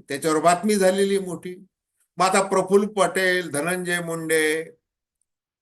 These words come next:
छगन भुजबळ, हसन मुश्रीफ, हे जे सगळे तालेवार नेते आहेत, आणि हे सगळे नेते कोणत्या फॅक्टरीमध्ये तयार झालेले आहेत? ते शरद पवार नावाच्या फॅक्टरीमध्ये तयार झालेले आहेत, असं जितेंद्र आव्हाड यांच्या भाषेमध्ये सांगता येईल.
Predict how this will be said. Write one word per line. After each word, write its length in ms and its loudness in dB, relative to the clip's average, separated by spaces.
छगन 360 0
भुजबळ, 500 0
हसन 420 -4
मुश्रीफ, 640 -4
हे 220 -6
जे 180 -2
सगळे 240 -2
तालेवार 640 2
नेते 260 -2
आहेत, 120 -8
आणि 180 -2
हे 240 4
सगळे 260 4
नेते 720 0
कोणत्या 600 -4
फॅक्टरीमध्ये 800 -2
तयार 300 4
झालेले 400 0
आहेत? 100 -6
ते 280 -8
शरद 260 -2
पवार 300 2
नावाच्या 480 -4
फॅक्टरीमध्ये 680 2
तयार 380 2
झालेले 360 -6
आहेत, 120 -10
असं 200 -4
जितेंद्र 540 -4
आव्हाड 440 0
यांच्या 320 -8
भाषेमध्ये 580 -10
सांगता 400 0
येईल. 120 -6